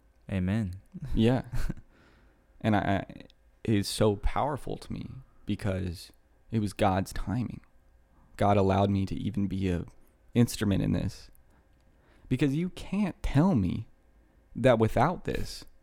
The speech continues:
Speaker 2: I would have been anywhere near capable. I'm not, you know,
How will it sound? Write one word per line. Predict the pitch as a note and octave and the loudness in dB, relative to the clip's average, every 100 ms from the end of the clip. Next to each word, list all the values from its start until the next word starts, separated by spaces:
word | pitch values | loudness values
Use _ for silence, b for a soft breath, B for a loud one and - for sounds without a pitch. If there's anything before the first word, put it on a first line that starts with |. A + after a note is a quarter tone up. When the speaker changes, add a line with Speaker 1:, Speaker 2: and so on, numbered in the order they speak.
| _ _ - | _ _ -2
Speaker 2:
I | A#2 | 2
would | B2+ D3 | 6 6
have | C3 A2 | 4 6
been | A#2+ G2+ G2+ G2 B2+ - _ _ | 6 6 4 0 -6 -16 _ _
anywhere | C#3 F3+ F3 D3 | 6 6 6 6
near | C3 C3 | 6 6
capable. | A#2 C3 C#3 G#2+ - - - _ _ _ _ _ _ _ | 2 0 0 0 -4 -8 -12 _ _ _ _ _ _ _
I'm | - E3 C#3+ | 4 6 8
not, | F#3 B3 - - - - | 4 0 -6 -14 -20 0
you | A2+ | 4
know, | G#2 | 4